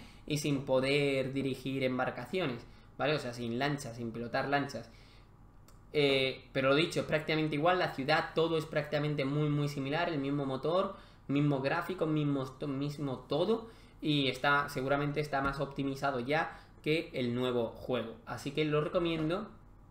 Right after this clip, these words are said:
para que, eh, antes de gastaros sesenta o setenta euros,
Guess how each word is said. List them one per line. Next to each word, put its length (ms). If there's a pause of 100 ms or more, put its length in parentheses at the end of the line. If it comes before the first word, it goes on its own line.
(500)
para 380
que, 640
eh, 80
antes 400
de 160
gastaros 480
sesenta 460
o 20
setenta 420
euros, 300